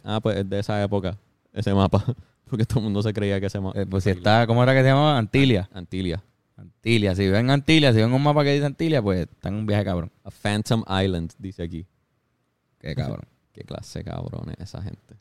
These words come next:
Speaker 2: Pues, mano,
Speaker 1: Esa
Speaker 2: tecnología,
Speaker 1: gente del
Speaker 2: ven.
Speaker 1: pasado estaba el garete,
Speaker 2: Tecnología
Speaker 1: ¿verdad?
Speaker 2: cabrona de antes.
Speaker 1: Esa gente antes creía que el mundo era una,
Speaker 2: Cabrón.
Speaker 1: una loquera.
Speaker 2: La cartografía es un tema que tenemos que tocar.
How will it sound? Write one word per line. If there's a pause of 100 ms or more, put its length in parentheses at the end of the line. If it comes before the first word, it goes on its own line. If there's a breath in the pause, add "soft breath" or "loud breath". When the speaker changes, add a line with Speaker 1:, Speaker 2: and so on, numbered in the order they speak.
Speaker 2:
Pues,
mano,
Speaker 1:
Esa
Speaker 2:
tecnología,
Speaker 1:
gente
del
Speaker 2:
ven.
Speaker 1:
pasado
estaba
el
garete,
Speaker 2:
Tecnología
Speaker 1:
¿verdad?
Speaker 2:
cabrona
de
antes.
Speaker 1:
Esa
gente
antes
creía
que
el
mundo
era
una, (280)
Speaker 2:
Cabrón.
Speaker 1:
una
loquera. (220)
Speaker 2:
La
cartografía
es
un
tema
que
tenemos
que
tocar.